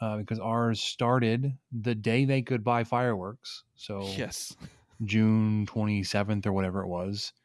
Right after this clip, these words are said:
Speaker 1: Uh, and then it was every night until twelve thirty or one, until the eighth.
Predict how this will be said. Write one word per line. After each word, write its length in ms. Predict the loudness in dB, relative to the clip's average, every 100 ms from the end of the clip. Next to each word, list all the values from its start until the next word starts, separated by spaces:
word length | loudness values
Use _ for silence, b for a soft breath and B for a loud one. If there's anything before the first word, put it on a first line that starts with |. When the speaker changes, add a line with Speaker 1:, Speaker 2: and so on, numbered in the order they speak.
| _ _ _ _ _ _ _ _
Speaker 1:
Uh, 260 | 0 2 2 2
and 100 | 2
then 80 | 2
it 60 |
was 180 | 0 -4 -2
every 300 | -2 4 6
night 440 | 6 4 0 -4 -6
until 300 | -4 -2 -4
twelve 380 | -6 -6 -4 -4
thirty 320 | -2 0 2
or 100 | 0
one, 520 | 0 -4 -4 -2 -4 -6 _ _ _ _ _ _ _ _ -2
until 920 | 0 0 0 2 4 4 2 -2 -6 _ _ _ _ _ _ _ _ _ _ _ _ _ -2
the 160 | -2 4
eighth. 440 | 4 4 0 -16